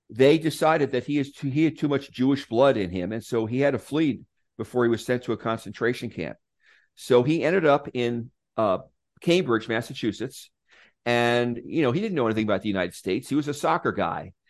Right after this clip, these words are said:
You know, he followed soccer, but w-, when he came to Cambridge, he was taught to love the Red Sox and hate the Yankees. Uh, and that's, that's how he,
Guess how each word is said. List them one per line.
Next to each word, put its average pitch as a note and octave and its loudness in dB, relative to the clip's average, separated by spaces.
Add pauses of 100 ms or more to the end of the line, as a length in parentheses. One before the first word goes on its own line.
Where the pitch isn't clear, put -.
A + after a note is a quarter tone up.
(180)
You A2+ -2
know, G2 0
he A2+ -4
followed A#2+ 2
soccer, G#2+ -2
but G#2 -4
w-, F#2+ -4
when A#2+ 0
he B2 -4
came C3+ -4
to C3+ -6
Cambridge, A#2 -6 (340)
he C#3+ 4
was D3+ 2
taught E3 4 (580)
to C3 4
love C3 6
the E3+ 0
Red C#3+ 2
Sox C3 -2
and G#2 -6
hate B2 -2
the C#3 -4
Yankees. A#2+ -6 (540)
Uh, G#2+ 2
and A#2 2
that's, G#2+ 0
that's A2 0
how C3+ 4
he, D3+ -4